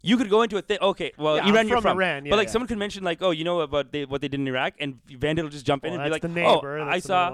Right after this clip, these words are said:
Speaker 2: one, yeah.
Speaker 1: I saw, like, the documentary about this, and it's actually a two hundred-year-old history where this happened and this ha-," like, you
Speaker 2: I can do better than the country I'm from and its neighbor that it went war, to
Speaker 1: Fine,
Speaker 2: war
Speaker 1: uh,
Speaker 2: with, like
Speaker 1: uh, uh,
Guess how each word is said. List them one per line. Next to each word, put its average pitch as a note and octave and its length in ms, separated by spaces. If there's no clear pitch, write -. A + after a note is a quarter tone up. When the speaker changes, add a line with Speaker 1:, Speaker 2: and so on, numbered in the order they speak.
Speaker 2:
one, C3 80
yeah. B2+ 220
Speaker 1:
I - 80
saw, F#3 260
like, F3+ 160
the E3 80
documentary E3+ 380
about C#3 160
this, E3+ 180
and C#3+ 140
it's C#3+ 200
actually E3+ 220
a C#3+ 60
two G3+ 140
hundred-year-old C#3+ 360
history D3+ 240
where B2+ 100
this F#3 140
happened C3 280
and C3 100
this F3 100
ha-," C3+ 120
like, B2+ 180
you D#3 160
Speaker 2:
I G#3+ 80
can A#3+ 120
do B3 120
better A3+ 260
than C4 100
the F3+ 80
country F3+ 380
I'm E3 80
from D#3+ 320
and C#3 100
its C3 140
neighbor C3+ 400
that A#2+ 160
it A#2+ 80
went A2+ 160
war, B2 300
to A2+ 40
Speaker 1:
Fine, C#3+ 280
Speaker 2:
war C#3 80
Speaker 1:
uh, B2+ 40
Speaker 2:
with, C3 220
like B2 400
Speaker 1:
uh, - 20
uh, A#2+ 240